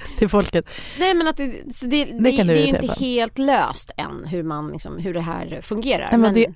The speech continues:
Speaker 1: all-, blir alltid fel. Alltså det blir alltid fel. Och det tar så
Speaker 2: Mm.
Speaker 1: mycket längre tid. Och jag vägrar. Jag är så här, "Nej, ni får ta hit någon som, ehm," och det, redan där är ju konflikt, liksom.
Speaker 2: Mm.
Speaker 1: Ni, <laughs> ni måste ta hit någon, för jag gör inte det. Och då säger jag, "Men det är så här utvecklingen går nu."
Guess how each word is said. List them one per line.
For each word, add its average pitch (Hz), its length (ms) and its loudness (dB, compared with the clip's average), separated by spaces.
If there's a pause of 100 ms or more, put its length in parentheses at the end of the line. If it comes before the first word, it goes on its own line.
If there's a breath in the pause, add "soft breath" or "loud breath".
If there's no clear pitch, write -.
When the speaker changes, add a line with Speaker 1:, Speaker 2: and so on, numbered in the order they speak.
Speaker 1:
all-, 233 240 2
blir 254 240 0
alltid 202 340 0
fel. - 220 -2 (360)
Alltså 233 160 4
det 240 60 6
blir 214 120 4 (140)
alltid 196 440 0
fel. - 220 -10
Och - 80 0
det 220 80 6
tar 233 240 2
så - 80 -6
Speaker 2:
Mm. 254 120 0
Speaker 1:
mycket 220 200 2
längre 165 200 -2
tid. 202 260 2 (580 loud breath)
Och - 240 2
jag 233 180 6
vägrar. 196 340 4
Jag 175 180 6
är 190 40 2
så - 100 0
här, 165 80 4
"Nej, 240 200 4
ni 220 100 2
får 233 120 -6
ta 233 100 0
hit 226 220 2
någon 151 140 -2
som, 160 260 -2
ehm," - 540 -2
och 196 100 2
det, 214 80 4
redan 196 240 4
där 240 160 4
är 156 200 0
ju 160 60 -2
konflikt, - 420 -2
liksom. - 220 -8 (120)
Speaker 2:
Mm. 175 220 -8
Speaker 1:
Ni, 214 200 6 (140)
<laughs> - 120 -8
ni 247 180 6
måste 294 200 2
ta 202 140 2
hit 240 120 2
någon, 165 120 2
för 185 100 2
jag 196 120 6
gör 233 120 4
inte - 160 0
det. 143 80 -4 (180 loud breath)
Och - 200 2
då 233 80 4
säger - 100 -4
jag, 180 60 2
"Men 180 100 2
det 202 60 4
är - 20 4
så 196 120 0
här 196 160 6
utvecklingen 170 600 0
går 208 160 4
nu." 175 120 -4